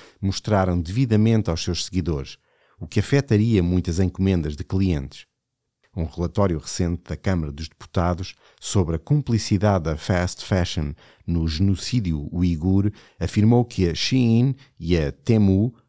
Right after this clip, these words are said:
outra megastore chinesa, são provavelmente responsáveis por mais de trinta por cento das encomendas enviadas para os Estados Unidos ao abrigo da disposição de mínimos. No início deste mês,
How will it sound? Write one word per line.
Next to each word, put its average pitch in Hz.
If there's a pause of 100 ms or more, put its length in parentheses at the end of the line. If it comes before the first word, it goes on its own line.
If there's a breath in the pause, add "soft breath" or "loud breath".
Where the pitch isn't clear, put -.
outra 85
megastore 80
chinesa, 87 (220 soft breath)
são 82
provavelmente 123
responsáveis 98
por 95
mais 82
de 85
trinta 143
por -
cento 104 (300)
das 85
encomendas 101
enviadas 85
para 78
os 78
Estados 85
Unidos 90
ao 78
abrigo 78 (280 soft breath)
da 76
disposição 117
de 87
mínimos. 67 (680)
No 107
início 117
deste 90
mês, 107